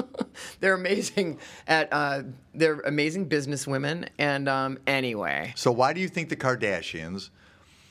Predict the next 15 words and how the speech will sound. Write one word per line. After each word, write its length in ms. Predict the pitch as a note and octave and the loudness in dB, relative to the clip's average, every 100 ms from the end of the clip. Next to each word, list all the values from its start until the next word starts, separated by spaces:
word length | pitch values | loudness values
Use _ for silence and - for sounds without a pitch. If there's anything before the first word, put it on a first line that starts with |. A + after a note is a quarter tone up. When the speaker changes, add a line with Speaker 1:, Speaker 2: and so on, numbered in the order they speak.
| - | 0
Speaker 1:
So 100 | G3 | 2
what's 160 | F#3+ G#2+ | 4 4
Speaker 2:
are 140 | G#2+ | 2
the 140 | G#2 A2 | 0 0
most 340 | G#2+ G#2+ - | 0 0 -2
triggering 840 | - - C3 C3 C3+ C3 B2+ B2+ B2+ - | -4 0 2 2 0 0 0 -2 -6 -10
family 680 | - A2 G#2 G2+ G2+ G2 F#2+ | -2 0 0 0 0 -2 -2
in, 160 | F#2+ F#2 | -6 -2
well, 260 | G#2 F#2+ F#2+ - A#2+ - | 2 2 2 0 0 -2
<laughs> 240 | - - | -10 -6
okay, 340 | - G2 - - - - - - | -4 -2 0 -2 -6 -10 -12 0
maybe 220 | C3 D3 | 2 2
not. 280 | D3 - D#3 G#2+ | 2 2 2 2
Speaker 1:
No. 180 | B3 F#3+ | 4 4
Speaker 2:
<laughs> 1120 | - C#4 - C4+ C#4+ - - B3 - - A3+ | 4 4 4 4 4 2 2 2 2 2 4